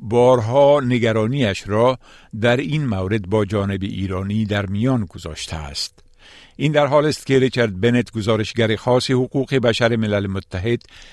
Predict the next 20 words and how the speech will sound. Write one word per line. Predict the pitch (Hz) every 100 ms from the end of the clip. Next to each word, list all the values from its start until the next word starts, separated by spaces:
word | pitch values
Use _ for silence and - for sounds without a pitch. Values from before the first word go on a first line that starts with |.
| -
نگرانی‌های | 117 131 139 135 127 123 131
مشابه | 127 123 127 120 117 139 113
را | 98 113
در | 113 120
مورد | 127 123 135 135 110
قتل، | 139 - 123 135 - 131
تهدید | - 117 104 92 110 113 - - - -
و | 101 131
دستگیری | 139 147 - 127 139 139 143 139
مردم، | 101 95 120 123
به | 123
خصوص | - - 151 -
نظامیان | 120 95 107 104 113 135 135 - - - - 101
و | 135 151 151
مقامات | 147 - 135 135 139 139 135
حکومت | 123 120 120 120 110 107
سابق | - 113 110 110 151 -
افغانستان | 143 120 107 104 101 - 113 104
توسط | - 101 98 - 98
طالبان | 104 - 95 92 87 104 98 90